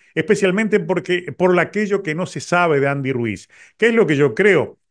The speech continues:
Que esta pelea se va a la distancia y la gana Ruiz. La puede ganar por una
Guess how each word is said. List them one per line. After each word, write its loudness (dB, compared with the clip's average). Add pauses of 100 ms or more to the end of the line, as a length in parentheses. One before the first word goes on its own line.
Que -4
esta 0
pelea 0
se -4
va 2
a 2
la 0
distancia -2
y -6
la 0
gana -2
Ruiz. -8 (140)
La -2
puede 4
ganar 0
por -2
una 0